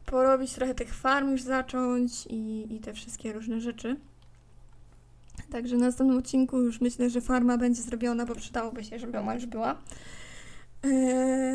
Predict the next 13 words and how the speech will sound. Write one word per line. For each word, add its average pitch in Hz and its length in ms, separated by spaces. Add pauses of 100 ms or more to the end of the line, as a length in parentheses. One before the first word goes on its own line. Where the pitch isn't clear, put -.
(520)
no. 403 500 (120)
Tyle, 262 340 (200)
co 262 120
tu 247 100
jeszcze 247 200
na 254 80
mapie 247 280
mówimy, 262 520 (1800)
żeby 247 320
zrobić. 240 1500 (3000)
Tak, 226 280
to - 100 (100)
miasto. 294 760